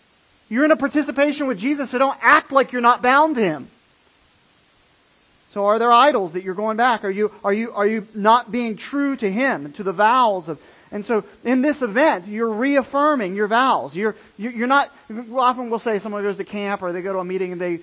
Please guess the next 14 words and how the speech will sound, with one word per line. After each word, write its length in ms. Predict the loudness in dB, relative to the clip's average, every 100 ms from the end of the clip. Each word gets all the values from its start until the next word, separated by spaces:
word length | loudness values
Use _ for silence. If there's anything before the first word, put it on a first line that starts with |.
| -12 _
redecorated 640 | -6 -2 -2 -2 -6 -6 -6
their 160 | -4
life 240 | -2 -4 -6
for 100 | -12
the 100 | -8
Lord. 160 | -6
I 60 | -6
mean, 140 | -6
rededicated 540 | -4 -4 -4 -6 -10 -8
their 120 | -6
life 240 | -4 -6
to 60 | -10
the 100 | -10
Lord. 300 | -8 -8